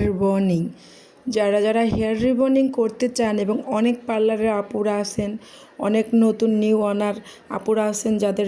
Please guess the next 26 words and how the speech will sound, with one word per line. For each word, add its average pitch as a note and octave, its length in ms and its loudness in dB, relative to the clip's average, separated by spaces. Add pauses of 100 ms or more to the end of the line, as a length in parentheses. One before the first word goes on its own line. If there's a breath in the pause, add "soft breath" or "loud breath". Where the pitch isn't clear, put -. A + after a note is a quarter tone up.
(100)
রিবনিংয়ে G#3 580 0 (380 loud breath)
অনেক G#3 260 -2 (120)
রকমের G3+ 340 -2 (100)
সমস্যা, G3+ 420 -2 (140)
তাদের F#3 320 -2
জন্য A3 160 0 (120)
এই G#3 60 2 (100)
ভিডিওটি। F3+ 460 0 (540 loud breath)
সম্পূর্ণ B3+ 500 2 (220)
না G#3+ 100 0 (120)
টেনে A3+ 240 2 (100)
পুরো A#3 300 -2
ফুল A3+ 200 -2
ভিডিওটি F#3+ 460 0 (100)
দেখবেন। F3+ 260 -2 (420 loud breath)
তো - 40 0 (140)
আজকে A3 280 -6
আমার A3+ 200 0
পার্লারে G#3+ 320 0 (220)
অনেক A#3 300 4 (160)
অনেক A3 180 0 (140)
কাজের G#3 320 0
চাপ। G3+ 160 -4 (140)
এখন G#3+ 160 -4 (220)
প্রায় G3+ 300 0
রাত G3 140 -2